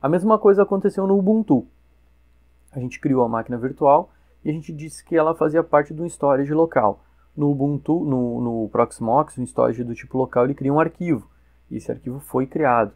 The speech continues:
Tá? Onde é que ele foi criado? No nosso caso aqui, ele foi criado dentro do nosso barra M N T, barra storage local, barra imagens, barra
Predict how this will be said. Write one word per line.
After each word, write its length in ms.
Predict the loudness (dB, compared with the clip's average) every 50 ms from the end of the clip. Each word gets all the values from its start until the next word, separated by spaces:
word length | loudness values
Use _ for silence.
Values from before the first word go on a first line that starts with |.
| _ _ _ _ _ _ _ _ _ _ _ _ _
Tá? 180 | -10 -10 -10 -8
Onde 160 | -8 -8 -6 -4
é 60 | -6
que 80 | -6
ele 80 | -6 -10
foi 140 | -8 -10 -10
criado? 420 | -6 -4 0 0 0 0 0 -4
No 80 | -6 -4
nosso 260 | -4 -4 -6 -6 -6
caso 240 | -6 -4 -4 -4 -4
aqui, 200 | -6 -6 -6 -8
ele 100 | -8 -6
foi 160 | -6 -8 -6
criado 340 | -4 0 0 0 0 -2 -6
dentro 420 | -8 -6 -6 -6 -8 -8 -12 -12 -14 _ _ _ _ _ _ _ -14
do 120 | -10 -8
nosso 460 | -4 -4 -4 -4 -4 -6 -10 -12 -12 _ _ -8
barra 220 | -4 -4 -4 -4
M 140 | -4 -6 -6
N 100 | -8 -8
T, 160 | -6 -4 -4
barra 240 | -4 -4 -4 -4 -6
storage 480 | -6 -6 -2 0 0 0 0 -2 -4
local, 480 | -4 -4 -4 0 0 0 0 0 -2 _ _ _ _ _ _ _ _ _ _ _ _ _ -8
barra 320 | -2 0 0 0 0 -4 -8
imagens, 800 | -8 -6 -4 -2 -2 -2 -2 -2 -4 -4 -6 -10 -12 -14 _ _ _ _ _ _ _ _ _ _ _ _ _ _ _ _ _ _ _ _ _ -10
barra 480 | -2 0 0 0 0 -2 -4 -6 -10